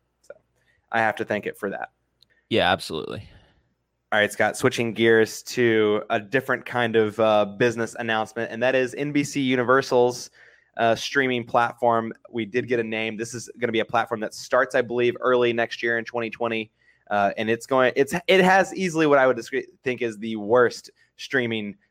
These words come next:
Speaker 1: service name that I've come across so far, and that is simply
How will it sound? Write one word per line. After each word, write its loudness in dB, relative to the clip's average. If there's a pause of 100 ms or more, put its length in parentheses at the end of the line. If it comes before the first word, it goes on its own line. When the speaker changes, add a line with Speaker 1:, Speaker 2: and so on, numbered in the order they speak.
Speaker 1:
service 2
name -6
that -2
I've -2
come -6
across -4
so -4
far, 0
and -2
that 4
is 0
simply -2